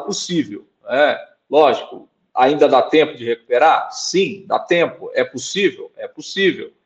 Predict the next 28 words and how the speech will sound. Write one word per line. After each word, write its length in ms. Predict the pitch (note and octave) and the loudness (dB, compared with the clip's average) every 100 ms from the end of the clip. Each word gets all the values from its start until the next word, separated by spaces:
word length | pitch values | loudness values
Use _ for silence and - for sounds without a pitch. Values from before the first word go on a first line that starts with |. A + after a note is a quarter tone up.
| _ _ _ _ | _ _ _ _
Agora, 540 | - D3+ A2+ - - - _ _ | 0 2 2 0 -8 -16 _ _
as 160 | G3 C3+ | -2 -2
dificuldades 640 | - D#3 F3+ B2+ C#3 - | -6 0 2 4 2 0
são 300 | F#3 G3 B3 | -2 -2 0
enormes, 720 | B3 D3 D#3 F3 G#3 G3 - | 4 6 6 4 -2 -10 -8
os 160 | C#3 - | -12 -8
problemas 600 | D3 B2+ C3+ C#3+ C3 - | -6 0 0 -2 -6 -4
são 400 | B2+ A#2 A2+ _ _ D3 | -6 -6 -10 _ _ -8
muitos, 960 | D#3 E3+ G3+ G3+ A3 G3+ - - _ _ _ _ | 0 2 2 -2 -8 -10 -12 -18 _ _ _ _
né? 320 | - A2 C3 C3+ | -14 -2 0 2
E 80 | B2 | 2
o 20 | |
Londrina 640 | D3 C#3 A2+ B2 D3 D3+ - _ _ | 0 0 -2 2 2 2 -2 _ _
vai 160 | C#3 | 0
ter 140 | C3+ C#3+ | 2 0
que 80 | - | 0
tentar, 300 | C#3+ C#3 C#3 | 2 2 4
pelo 240 | D3+ C#3 | 4 4
menos, 280 | D#3+ G3+ F3+ | 4 4 2
amenizá-los, 1000 | F3 F#3+ G#3 D3+ E3 F3+ G3+ - - _ _ _ _ - | 2 -2 -2 4 6 6 2 -8 -16 _ _ _ _ -12
é, 640 | C3 B2 A#2 G2+ - - _ | -8 -6 -6 -8 -12 -16 _
pra 140 | C3+ | 0
buscar 340 | C#3 C3 - B2 | 0 -4 0 2
uma 160 | B2+ | 2
reação 460 | A#2+ B2+ - A#2 A2+ | 2 0 0 -6 -6
aí 100 | G#2+ | -8
no 120 | A2 | -10
campeonato. 560 | - G#2+ B2 - - | -14 -10 -10 -10 -18